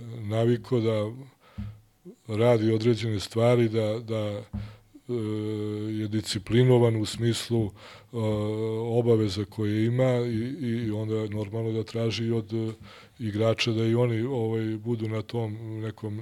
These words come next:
nivou, s tim što je on, ovaj, u, u dubini duše je prema igračima, ovaj, e, uvek imao,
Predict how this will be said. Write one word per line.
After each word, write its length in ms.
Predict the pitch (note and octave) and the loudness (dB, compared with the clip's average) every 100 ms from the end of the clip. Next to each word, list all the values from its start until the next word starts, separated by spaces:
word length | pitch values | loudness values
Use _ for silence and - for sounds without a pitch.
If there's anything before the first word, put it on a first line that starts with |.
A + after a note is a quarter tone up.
| C3 | -10
nivou, 520 | C#3 G#2+ A2 A2 G2+ E2 | -10 -6 -4 -2 -4 -6
s 100 | - | -8
tim 160 | A2 G2 | -6 -6
što 200 | - G#2+ | -6 -6
je 120 | A2 | -4
on, 200 | A2+ G#2+ - - - - - - _ _ | -4 -8 -12 -20 -20 -20 -20 -20 _ _
ovaj, 580 | B2+ G#2+ A2 A2 A2 G#2+ C3+ | -8 -4 -2 -2 -2 -4 -8
u, 1000 | F#3+ F3+ C3+ E3+ F#3+ E3 A#2+ B2+ C#3 A2+ | -10 -14 -16 -18 -18 -12 -10 -10 -10 -10
u 60 | F#2 | -10
dubini 440 | G2+ F#2+ A2 A2 | -8 -4 -4 -4
duše 400 | G2+ A2+ - A#2 | -2 -2 -2 -2
je 180 | A2+ B2 - | -2 -4 -4
prema 280 | A#2+ B2+ A#2+ | 0 2 2
igračima, 600 | G2+ A2 A2+ - A#2 A2+ | 2 0 0 -2 -2 -2
ovaj, 480 | G#2+ G#2+ G#2 G#2 G2+ | -2 -2 -2 -4 -4
e, 60 | - _ - - _ _ _ E3+ A2 G#2 C#3 F#3 | -8 _ -20 -20 _ _ _ -10 -6 -6 -8 -10
uvek 600 | G3+ D3 A#2 G#2+ - A2+ | -8 -2 0 0 -2 -8
imao, 360 | A2 G#2+ G2+ | -4 -4 -4